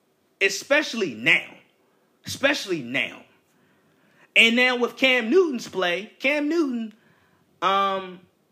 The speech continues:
you guys know how I feel about Cam Newton. Um, I, I, I know he's a, he's a, he's a great talent for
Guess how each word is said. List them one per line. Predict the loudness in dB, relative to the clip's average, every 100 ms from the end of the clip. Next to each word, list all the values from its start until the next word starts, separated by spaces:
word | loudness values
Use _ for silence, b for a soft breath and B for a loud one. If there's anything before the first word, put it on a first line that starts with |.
| _ _ _ -2
you | 0
guys | 2 2 0 -2
know | 0 0
how | 0 -4
I |
feel | -4 -6
about | -6 -10
Cam | -12 -16
Newton. | -20 -20 _ _ _ _ _ _ _ -2
Um, | 0 2 0 -4 -6 -10 -14 _ _ _ _ _ _ _ _ -14
I, | -10
I, | -10 -4 -2
I | 0
know | 0 0 0
he's | -6 -4
a, | -4
he's | -4 -4
a, | -4 -4 -8
he's | -6 -6
a | -6
great | -4 -2 -2
talent | -4 -6 -6 -10
for | -6 -2 0 0 -4